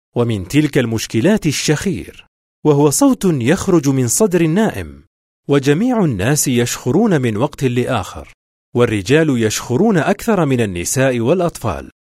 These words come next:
ويحدث الشخير عندما يتنفس النائم عن طريق الفم، ويرتفع شخير النائم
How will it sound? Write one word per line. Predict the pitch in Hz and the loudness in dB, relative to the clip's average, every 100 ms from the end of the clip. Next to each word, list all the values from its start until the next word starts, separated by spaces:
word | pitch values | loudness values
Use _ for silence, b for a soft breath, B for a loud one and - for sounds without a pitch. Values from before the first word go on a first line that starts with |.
| _ _ | _ _
ويحدث | 78 85 110 123 117 | -4 -2 -2 -2 -2
الشخير | 104 - 101 - 190 160 117 _ _ _ - | -4 -4 -4 -2 0 -2 -4 _ _ _ -6
عندما | 139 170 233 220 175 | -2 2 2 0 0
يتنفس | 139 190 254 190 156 | 0 0 0 0 0
النائم | 127 87 85 143 156 143 131 | -2 -2 -2 -2 0 0 0
عن | 113 175 | 0 0
طريق | 180 170 143 127 | 0 0 -2 -4
الفم، | 110 90 65 67 _ _ _ _ _ - | -4 -8 -10 -16 _ _ _ _ _ 0
ويرتفع | 135 139 123 240 247 214 156 | 4 4 2 0 2 2 2
شخير | - 113 170 180 | 0 0 2 2
النائم | 151 185 220 117 80 65 | 2 2 2 -2 -8 -14